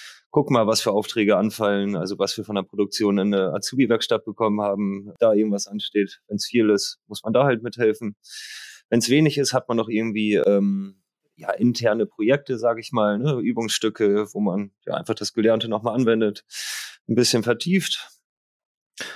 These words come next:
Und genau, das mache ich dann eigentlich den ganzen Tag. Also, äh, fräsen, drehen, je nachdem, wie gesagt, was ansteht. Ja, und genau, das ist so die Hauptsache. Und Snacks, gut, ich habe immer gern Kaffee noch irgendwie am Arbeitsplatz stehen, muss ich sagen.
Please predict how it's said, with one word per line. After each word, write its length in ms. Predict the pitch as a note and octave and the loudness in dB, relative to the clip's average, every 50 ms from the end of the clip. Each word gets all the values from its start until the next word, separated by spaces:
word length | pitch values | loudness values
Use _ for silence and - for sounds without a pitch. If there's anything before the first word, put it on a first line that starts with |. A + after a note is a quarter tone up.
| - - - | -14 -6 -4
Und 100 | B2+ C#3+ | 0 2
genau, 260 | - D3+ B2 G2+ F2 | 4 6 6 4 4
das 220 | F2+ A2 G#2+ - | 2 0 -2 -2
mache 100 | A#2+ A#2+ | -2 -2
ich 80 | A2 - | -2 0
dann 160 | - G#2 F#2+ | 0 0 0
eigentlich 220 | G2 G2 G2 G2 - | 0 -2 -4 -6 -6
den 100 | G2 F#2+ | -6 -6
ganzen 240 | F2+ F2+ - - | -6 -6 -6 -10
Tag. 300 | F2 - F#2 F2 F#2 - | -8 -6 -6 -6 -6 -6
Also, 460 | G#2 F#2+ G2 F#2 F#2+ F2+ E2 F#2 G2 - _ - | -8 -8 -6 -4 -2 -4 -4 -6 -8 -14 _ -4
äh, 140 | F2 G2 F#2 | -2 -2 -2
fräsen, 480 | F#2 - - A#2+ A#2+ A#2 A2 A2 A#2 G#2 | -2 -2 -2 2 2 2 2 2 0 -2
drehen, 460 | G2 F#2+ A2+ A#2+ A#2 A2+ A#2+ A#2 A2+ | -2 0 2 2 2 2 0 -4 -6
je 160 | G#2+ G#2 G#2+ F#2+ | -8 -10 -8 -6
nachdem, 540 | G2 G2 - - A2 G#2 G2 G#2 G#2+ G2+ _ _ | -6 -6 -4 -2 0 0 0 -2 -4 -8 _ _
wie 80 | _ - | _ -20
gesagt, 280 | - F2 F#2+ F#2+ G2 - | -6 -4 -2 -2 -2 -4
was 140 | - G2 - | -8 -8 -4
ansteht. 480 | G#2+ C#3 D#3+ - - - C3+ C3+ - - _ _ _ _ _ _ - - - - - - _ _ _ _ _ _ _ _ - | -2 -2 -2 0 0 0 0 0 -2 -6 _ _ _ _ _ _ -20 -20 -20 -20 -20 -20 _ _ _ _ _ _ _ _ 2
Ja, 440 | - D3+ G#2+ F#2 - - - - - - _ _ _ _ _ _ _ | 4 6 6 4 4 0 -6 -14 -18 -20 _ _ _ _ _ _ _
und 520 | - G#2+ G#2 G2 F#2+ - - - - - _ _ _ _ _ _ _ _ _ _ _ _ - | -4 -2 -2 -2 -2 -4 -8 -12 -12 -14 _ _ _ _ _ _ _ _ _ _ _ _ -6
genau, 380 | - A#2 G#2+ G2 F2 D#2+ - - | -2 0 2 2 0 0 -4 -10
das 200 | - F#2+ G2 - | -10 -10 -10 -8
ist 120 | - - - | -8 -6 -4
so 260 | - F#2 F#2 F2 - _ _ _ _ _ _ | -2 -2 -2 -4 -6 _ _ _ _ _ _
die 100 | G#2+ G#2+ | -8 -6
Hauptsache. 560 | G2 G2+ G2+ G2+ - - C3+ C3+ B2 C#3 C3 A#2 | -4 -4 -6 -4 -2 0 0 0 2 0 0 0
Und 180 | A2+ A2+ G#2 | 0 -2 -2
Snacks, 680 | - - - G#2+ G#2+ B2+ D3 C#3+ - - - - - _ _ _ - - - - - - - - _ _ _ _ | -4 -2 0 2 2 2 0 -2 -4 -8 -8 -8 -10 _ _ _ -20 -20 -20 -20 -20 -20 -20 -20 _ _ _ _
gut, 160 | - A#2 A2 | -2 0 2
ich 120 | G#2+ G2 - | 2 2 2
habe 140 | A#2 F#2+ A2 | 2 0 0
immer 160 | B2 A#2+ A2+ | 0 0 0
gern 240 | G#2+ A2+ A2+ A#2 A2 | 2 0 0 0 -2
Kaffee 300 | - C3+ C3+ - D3 C#3 | -2 -2 -2 0 0 0
noch 160 | C3+ C3+ C3 | 0 0 0
irgendwie 240 | A#2 C3 B2+ C3+ B2+ | -2 -2 0 0 0
am 80 | B2+ | 2
Arbeitsplatz 500 | B2 B2 A#2+ B2 C3 - - C#3 B2 - | 2 2 2 0 -2 0 0 0 0 2
stehen, 240 | - - C3+ C#3+ C#3+ | 2 2 2 2 2
muss 200 | C3 C#3 C3 A#2+ | 2 0 0 0
ich 100 | D3 D3 | 0 2
sagen. 260 | - D3+ C#3 C#3 B2 | 2 2 2 2 0